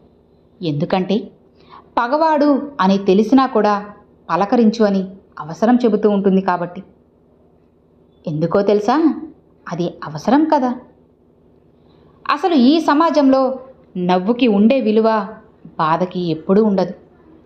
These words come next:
మరి డబ్బుకి ఉండే విలువ గుణముకి ఉండదు. అబద్ధానికి ఉండే విలువ నిజానికి అస్సలు ఉండదు.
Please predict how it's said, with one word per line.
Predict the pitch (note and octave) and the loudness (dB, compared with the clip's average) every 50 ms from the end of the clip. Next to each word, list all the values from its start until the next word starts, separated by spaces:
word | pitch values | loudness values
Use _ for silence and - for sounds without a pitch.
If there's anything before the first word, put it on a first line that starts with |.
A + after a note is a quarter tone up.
| - _ _ _ _ _ _ _ - _ _ - _ - | -20 _ _ _ _ _ _ _ -20 _ _ -14 _ 0
మరి | G3+ G#3 G#3+ G#3+ G#3+ G#3 F3+ - - - - - - | 2 2 2 2 0 -2 -4 -8 -12 -16 -20 -20 -18
డబ్బుకి | E3+ D3+ - F3 D3+ D#3 G3 G3 B3 A#3+ | -6 -4 -2 -2 -2 -2 -2 0 2 4
ఉండే | A3 G#3+ G#3+ A3 A#3 A#3 | 4 6 6 6 4 4
విలువ | A#3 A3+ A3 A#3 A3+ D4 G4+ - - - - - - - - - - - - - | 4 4 4 2 2 0 -2 -4 -12 -18 -20 -20 -20 -20 -20 -20 -20 -18 -12 -12
గుణముకి | F3 D3+ - F3+ E3+ E3+ F#3 G#3+ A3+ - D#4 | -10 -4 -2 0 0 2 0 0 2 2 2
ఉండదు. | E4 D#4+ D4 C#4 C#4 A#3 B3+ - - - - - - - - - _ _ - - - - - - - - - - - | 4 4 4 4 2 0 -2 -6 -10 -14 -20 -20 -20 -20 -20 -20 _ _ -20 -20 -20 -20 -20 -20 -20 -20 -20 -10 -8
అబద్ధానికి | A#3 A#3+ C4 D4+ B3+ A#3+ C#4+ D4+ F4 F#4 D4 E4+ | -4 -2 0 0 0 0 0 0 0 0 2 2
ఉండే | D4+ C#4 C#4 D4+ C#4+ | 4 4 4 2 2
విలువ | A3+ A3+ A#3 A#3+ A#3+ B3 A#3+ A3+ A#3+ - - - | 2 2 2 2 2 0 0 -2 -4 -8 -10 -8
నిజానికి | F3 E3+ F3 F3 F3 G3+ G3+ G#3+ G#3+ G#3+ G#3+ G3+ G3+ G3 G3 G3+ - - _ _ _ _ _ - | -4 -2 -2 0 2 2 2 2 0 0 0 0 -2 -2 -4 -8 -14 -20 _ _ _ _ _ -20
అస్సలు | - - - - F3+ G3 | -20 -12 -6 -2 0 2
ఉండదు. | G3+ G3+ G3 G3 F#3+ F3+ | 2 2 2 0 0 -2